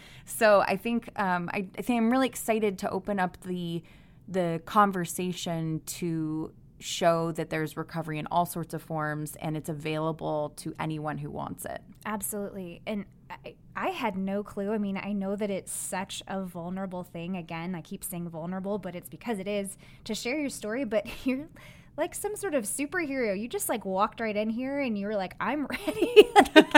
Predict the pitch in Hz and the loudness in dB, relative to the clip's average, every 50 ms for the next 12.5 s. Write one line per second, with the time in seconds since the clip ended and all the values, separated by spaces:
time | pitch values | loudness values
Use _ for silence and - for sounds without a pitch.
0 | - - - - 554 523 466 - - - 392 - 196 - - - 302 339 370 427 | 6 6 6 6 8 8 8 8 8 8 8 8 8 4 2 2 8 10 10 12
1 | 466 415 349 - 302 320 - - - - - 320 277 240 - - - - 196 - | 12 10 8 6 4 2 0 -2 -6 -4 -2 -2 0 0 0 0 2 4 6 8
2 | 170 165 156 - 175 185 190 190 156 175 180 180 165 170 160 185 180 170 160 - | 8 8 10 10 10 10 10 10 8 8 8 8 6 6 8 10 10 10 10 8
3 | 170 175 165 165 160 143 143 - - 175 170 - - - 196 196 185 175 175 170 | 2 0 0 2 0 2 0 0 0 0 -2 -4 -4 0 2 4 4 6 6 6
4 | 165 160 160 - - 190 185 190 185 - - - 175 165 165 165 185 185 185 180 | 6 4 2 2 2 2 4 4 2 2 0 -2 -2 0 2 2 4 4 4 2
5 | 180 - - 196 185 175 170 170 - - 190 170 165 160 - 180 165 147 135 160 | 0 0 2 2 2 2 2 0 2 4 4 6 4 4 6 8 8 8 8 2
6 | - - 294 277 - - 285 - - - 285 - - 208 190 - - 202 208 208 | -2 -4 -6 -6 -4 -6 -8 -6 -6 -8 -6 0 4 6 6 8 10 8 8 8
7 | - - 214 220 - 160 190 175 175 170 - - - 160 160 160 156 156 160 - | 8 10 10 10 10 8 6 4 2 0 -4 -2 0 2 2 2 2 0 -2 -4
8 | - - - 160 156 151 147 143 147 143 - - - - - - - 165 156 175 | -4 -4 -2 0 2 2 2 2 0 0 -2 -4 -8 -14 -12 -8 -6 0 4 6
9 | 165 170 175 180 170 180 165 - - 156 151 151 165 - - 170 147 143 147 151 | 6 8 6 4 2 0 0 0 -2 -2 0 0 -2 -2 -2 -2 -2 -2 -4 -6
10 | 156 - - 151 156 151 - - - - 160 - 170 156 - - - - - - | -4 -2 0 2 2 0 0 -4 -4 -4 -4 -4 -4 -6 -6 -8 -6 -4 0 2
11 | 190 175 170 165 160 - - - - 170 165 160 160 160 143 143 147 - - 214 | 2 4 2 2 0 -4 -10 -10 -6 -2 -2 -2 -2 -2 -6 -6 -2 2 2 2
12 | - - - - - - 381 - 415 | 2 2 -4 2 8 10 12 12 12